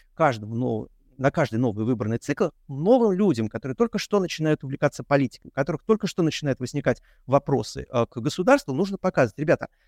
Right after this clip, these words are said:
а в России вот такая ситуация с выборами, настоящая беда».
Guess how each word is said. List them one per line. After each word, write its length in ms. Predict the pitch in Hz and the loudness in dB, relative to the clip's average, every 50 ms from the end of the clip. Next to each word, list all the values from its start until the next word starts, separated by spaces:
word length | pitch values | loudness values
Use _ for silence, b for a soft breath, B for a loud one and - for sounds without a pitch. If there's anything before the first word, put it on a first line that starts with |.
| _ _ | _ _
а 100 | _ 123 | _ 0
в 40 | 117 | 2
России 340 | 127 147 - - - 240 240 | 2 2 2 2 2 2 4
вот 180 | 165 165 - | 2 0 -4
такая 300 | - 170 - - 147 147 | -4 -8 -2 0 0 0
ситуация 420 | 151 - - - 127 127 - 139 135 | 0 -2 -6 -8 -8 -8 -6 -8 -10
с 120 | - - | -8 -6
выборами, 360 | 127 131 117 110 107 107 107 | -6 -4 -4 -2 -4 -4 -6
настоящая 800 | 110 135 135 147 - - 156 127 117 123 143 165 - - - 151 123 | -6 -6 -6 -8 -2 0 2 2 4 2 0 0 -2 -2 -4 -4 -4
беда». 440 | 110 110 147 160 127 135 113 - | -2 -2 -2 0 2 2 0 0